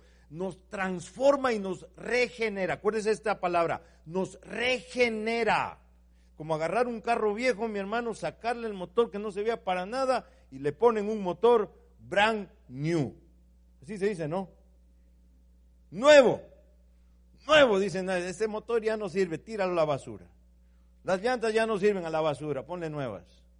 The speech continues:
Nos renueva, mi hermano, nos transforma,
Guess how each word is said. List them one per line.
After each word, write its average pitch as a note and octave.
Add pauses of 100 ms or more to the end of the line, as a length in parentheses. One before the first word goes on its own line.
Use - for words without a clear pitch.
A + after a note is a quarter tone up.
(160)
Nos G3+
renueva, G#3+
mi F3+
hermano, G3+
nos G3+
transforma, G#3+